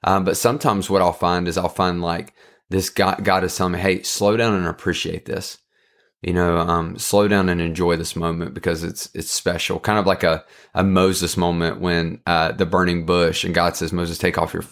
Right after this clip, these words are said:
take off your sandals for this holy ground." And I feel like God has done that with me where he says, "Hey, slow down and remember that I'm with you." Um,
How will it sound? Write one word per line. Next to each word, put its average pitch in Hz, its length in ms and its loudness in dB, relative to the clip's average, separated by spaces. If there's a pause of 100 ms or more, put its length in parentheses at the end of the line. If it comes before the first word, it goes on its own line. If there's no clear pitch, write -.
(240)
take 92 180 0
off 87 140 0
your 87 80 0
sandals 85 360 -2
for - 120 -4
this 82 160 -2
holy 87 280 -2
ground." 76 540 -8
And 87 100 -2
I 87 40 -2
feel 90 120 0
like 85 120 0
God 90 240 2
has 85 160 -2
done 95 220 2
that 80 140 0
with 82 160 -6
me 80 120 -4
where 80 120 -4
he 80 60 -6
says, - 160 -8
"Hey, 90 220 -2 (400)
slow 101 420 2
down 90 420 2
and 87 200 -4
remember 87 400 -2
that 80 120 -6
I'm 80 120 -8
with 82 220 -4
you." - 180 -8 (540)
Um, 82 440 0